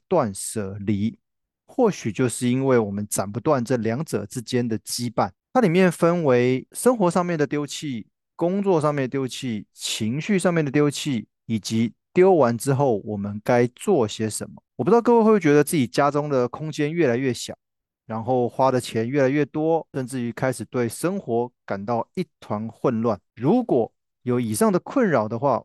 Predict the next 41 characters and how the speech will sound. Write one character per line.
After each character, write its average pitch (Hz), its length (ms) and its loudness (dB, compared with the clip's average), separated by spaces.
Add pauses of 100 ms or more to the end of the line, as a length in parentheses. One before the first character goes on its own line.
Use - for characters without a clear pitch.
我 120 300 -6
觉 165 280 0
得 202 200 2
是 - 160 -4
该 175 200 0
对 170 160 -2
生 160 220 -4
活 131 160 -4
周 135 160 -6
遭 131 140 2
的 127 60 2
东 127 220 -4
西 127 200 -10
彻 147 240 -2
底 104 120 -2
做 120 200 -4
个 107 180 -2
断 123 180 0
舍 101 220 -8
离 98 180 -10
的 107 80 -6
时 107 220 -10
候 101 240 -4
了。 92 100 -14 (100)
那 147 140 0 (160)
这 196 140 4
本 156 160 2
书 147 340 -2 (300)
就 139 160 0
提 - 300 -8
到 156 180 4
了 127 100 0
很 104 400 -4
多 139 280 2
我 123 100 0
们 107 160 -4
在 131 140 4
丢 180 260 2
东 180 180 0
西 175 140 -6
的 160 100 0